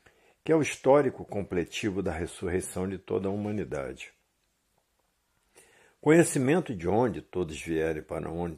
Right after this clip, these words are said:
todos vão, como vierem e como vão. O princípio e o fim do mundo, a salvação de todos. Primeira lição, página cinco.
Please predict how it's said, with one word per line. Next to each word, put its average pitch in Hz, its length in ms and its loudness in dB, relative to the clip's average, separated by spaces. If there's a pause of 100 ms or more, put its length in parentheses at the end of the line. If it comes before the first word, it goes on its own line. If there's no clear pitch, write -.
todos 80 280 -10
vão, 92 320 -2
como 92 280 -4
vierem 87 300 -2
e - 20 -8
como 98 260 -8
vão. 80 340 -8 (1200)
O - 60 -20
princípio 90 560 -2
e - 20 -2
o 80 40 -4
fim 90 220 -6
do 78 100 -6
mundo, 87 380 -4 (640)
a - 80 -10
salvação 113 640 -2
de 101 100 -6
todos. - 640 -12 (1700)
Primeira 123 480 2
lição, 95 520 -4 (1200)
página 87 460 2
cinco. - 640 -6